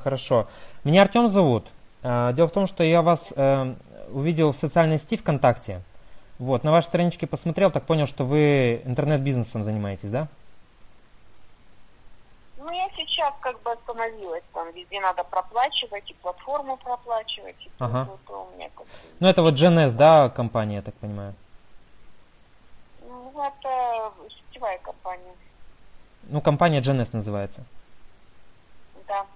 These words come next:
Speaker 1: Мгм. Понял, знаю, знаю, знаком. Э, Галина, я, собственно говоря, что звоню?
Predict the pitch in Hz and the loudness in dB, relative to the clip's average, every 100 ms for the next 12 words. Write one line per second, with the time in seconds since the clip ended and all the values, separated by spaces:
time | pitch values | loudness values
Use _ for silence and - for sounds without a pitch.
0 | - 120 110 117 117 - - - - - | -8 -6 -2 -4 -4 -10 -16 -16 -16 -10
1 | 107 107 104 110 113 113 107 104 104 110 | -8 -8 -8 -6 -4 -4 -6 -8 -8 -6
2 | 113 107 - - - - - - - - | -4 -6 -8 -14 -14 -14 -14 -16 -20 -2
3 | 131 127 127 123 123 123 147 165 131 156 | 4 6 6 6 4 2 2 2 2 0
4 | - - 165 156 165 - 165 139 143 139 | -2 -4 -2 2 0 0 -2 2 2 4
5 | 127 | 2